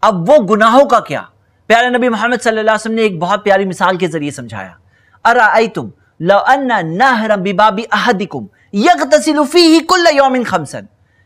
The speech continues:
अगर किसी के दरवाजे पर एक दरिया बहती हो जिसमें वो दिन में पांच बार नहाए, "मा तक़ूलु ज़ालिका युबक़ी मिन दरनिही", क्या कहते हो तुम, क्या उसके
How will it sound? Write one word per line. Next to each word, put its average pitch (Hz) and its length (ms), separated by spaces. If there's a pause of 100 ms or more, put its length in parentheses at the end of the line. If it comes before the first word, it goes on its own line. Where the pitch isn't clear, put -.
(640)
अगर 269 420
किसी 262 280
के 285 160
दरवाजे 139 580
पर 123 280
एक 190 380
दरिया 143 420
बहती 120 360
हो 101 200 (580)
जिसमें 247 320
वो 294 180
दिन 214 320
में 262 220 (180)
पांच 247 440
बार 202 320
नहाए, 139 540 (340)
"मा 262 200
तक़ूलु 302 440
ज़ालिका 165 460 (260)
युबक़ी 240 380
मिन 269 180
दरनिही", 240 460 (500)
क्या 240 140
कहते 208 320
हो 185 160
तुम, 175 280 (460)
क्या 220 160
उसके 240 440